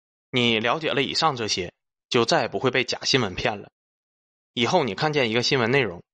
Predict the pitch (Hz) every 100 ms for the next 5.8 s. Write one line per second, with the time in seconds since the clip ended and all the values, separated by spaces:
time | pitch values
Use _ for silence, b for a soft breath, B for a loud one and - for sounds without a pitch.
0 | _ - 160 151 113 - 92 92 95 -
1 | _ _ _ - 160 120 127 113 95 135
2 | 95 - 104 87 85 _ _ _ _ -
3 | 160 110 92 135 127 123 120 - 131 101
4 | - - _ _ - 160 135 104 135 -
5 | - - 107 139 95 110 87 -